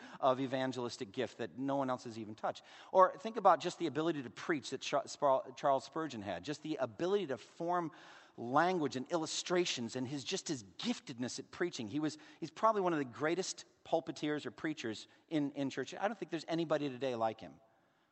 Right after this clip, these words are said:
I don't think there ever will be another like him. Or you think about the doctrinal precision, the mind of a John Calvin, or similar,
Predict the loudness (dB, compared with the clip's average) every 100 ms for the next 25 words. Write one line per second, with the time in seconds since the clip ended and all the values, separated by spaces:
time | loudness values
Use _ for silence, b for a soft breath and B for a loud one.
0 | _ -2 -2 -2 -2 2 0 0 -4 -4
1 | -6 -8 -10 -12 -14 -18 -20 B B B
2 | -2 -2 -4 6 6 4 6 8 8 6
3 | 2 2 -2 -6 0 0 0 0 -2 2
4 | 4 4 4 2 0 0 0 0 0 0
5 | 0 0 -4 -6 -4 0 0